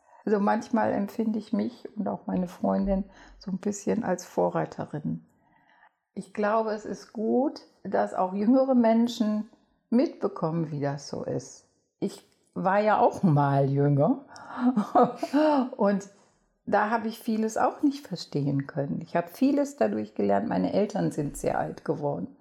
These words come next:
beide über neunzig. Und meine Mutter war doch einige Jahre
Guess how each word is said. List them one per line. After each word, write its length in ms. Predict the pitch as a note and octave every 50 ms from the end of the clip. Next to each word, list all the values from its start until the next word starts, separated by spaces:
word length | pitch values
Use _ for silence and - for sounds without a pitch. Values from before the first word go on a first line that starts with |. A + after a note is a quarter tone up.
| _ _ - - - - _ _
beide 280 | - E3+ F3 G3 G3 G#3+
über 220 | F#3+ F3 F3 F#3+ F#3
neunzig. 680 | F3 F3+ E3+ F3 F3+ G3 G3 - - A#3+ B3+ C4 - _ _ _ _ _ _ _ _ _ _ _ _ _ _ _ _ _ _ _ _ _ _ -
Und 120 | G#3 F#3
meine 220 | F#3+ F#3 F#3+ G3+ G3+
Mutter 340 | G3 G3+ G#3+ - A3+ G#3+
war 140 | G3+ G3+ G3+
doch 200 | G3+ G#3 G#3 -
einige 420 | - E3 F3 F3 F3 F3+ F3+ - F3
Jahre 600 | E3+ E3+ E3 E3+ E3+ E3 E3+ D#3+ D#3+ E3 D#3+ D#3+